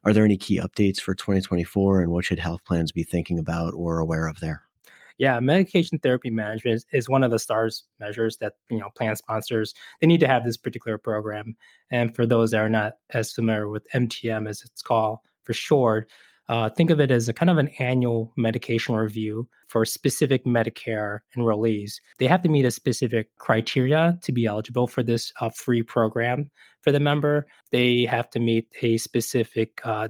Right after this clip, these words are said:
Speaker 2: disease state criteria. They have to be on, like, at least seven to ten drugs per month. And then there's a annual cost, uh, s-, uh, threshold that's kind of calculated every year that you expect the members to exceed in order to qualify for that program.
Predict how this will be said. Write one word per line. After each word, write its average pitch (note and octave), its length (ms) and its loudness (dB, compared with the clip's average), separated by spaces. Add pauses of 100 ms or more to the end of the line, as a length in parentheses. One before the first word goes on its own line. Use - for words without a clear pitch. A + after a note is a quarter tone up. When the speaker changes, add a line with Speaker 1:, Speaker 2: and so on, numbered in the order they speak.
(120)
Speaker 2:
disease A#2 340 -4
state F#3 460 0 (100)
criteria. E3 880 0 (200)
They C3+ 100 2
have B2+ 140 2
to B2+ 60 -4
be A#2+ 80 0
on, A#2 260 0
like, A#2 200 -4
at C3+ 100 2
least C3+ 240 -2
seven B2+ 200 2
to A#2 80 2
ten A#2+ 280 -2
drugs A2 320 -2
per - 180 -8
month. A2 380 -4
And C3 140 0
then D#3+ 100 2
there's E3 240 4
a B2 80 2 (400)
annual D#3+ 240 4
cost, C3+ 720 0
uh, D3+ 60 -4
s-, - 280 -12
uh, B2+ 280 2 (140)
threshold E3+ 520 2
that's B2+ 220 0
kind C#3+ 180 0
of A#2+ 100 -4
calculated A#2+ 480 2
every A#2 220 2
year A2+ 360 2 (600)
that B2+ 180 -6 (320)
you C3 160 0
expect - 380 0
the B2+ 80 2
members A2 380 2
to - 160 -4
exceed A#2+ 420 -4
in A#2+ 100 0
order A2 200 -2
to A2+ 420 -6
qualify E3 560 2
for A#2+ 140 -6
that G#2 180 -8
program. G#2+ 500 -6